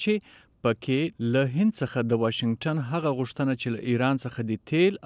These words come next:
او له روسیې څخه د فضایي دفاعي نظام نه اخلي. د دې ترڅنګ په هغه مطبوعاتي رپورټونو باندې هم خبرې وسوې چې صدر ډانلډ ټرمپ د وزیر اعظم نریندرا مودي د لهجې پیښې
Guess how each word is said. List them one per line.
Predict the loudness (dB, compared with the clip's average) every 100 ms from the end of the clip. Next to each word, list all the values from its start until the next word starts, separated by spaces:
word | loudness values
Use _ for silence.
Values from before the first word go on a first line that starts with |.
| 0
او |
له | 2 2 0
روسیې | -2 -2 -2 -2
څخه | -6 -4
د | -2 -4
فضایي | -2 0 0 -2 -4
دفاعي | -2 0 2 2
نظام | 0 0 0 0
نه | 0 0
اخلي. | 0 0 -2 -18 -20 -10 -4
د | 0
دې | 0 0
ترڅنګ | -2 -2 -2 -6 -20 -20 -8 2
په | 2 2 -2
هغه | 0 0 0
مطبوعاتي | -2 0 0 0 -2 0
رپورټونو | -2 -4 -2 -2 0
باندې | 0 0 0
هم | -2
خبرې | -2 0 0 -2
وسوې | -4 -6 -4
چې | -6 -2
صدر | -2 -2 -2
ډانلډ | -2 -4 -6 -4
ټرمپ | 0 0 -4 -14 -20 -6 -2
د | 0
وزیر | 0 0 0
اعظم | 0 -2 0 0 0
نریندرا | 0 0 0 0 -2
مودي | -2 -2 -2 0
د | 0
لهجې | -2 0 2 4 2 -8 -20 _ -2
پیښې | 0 0 0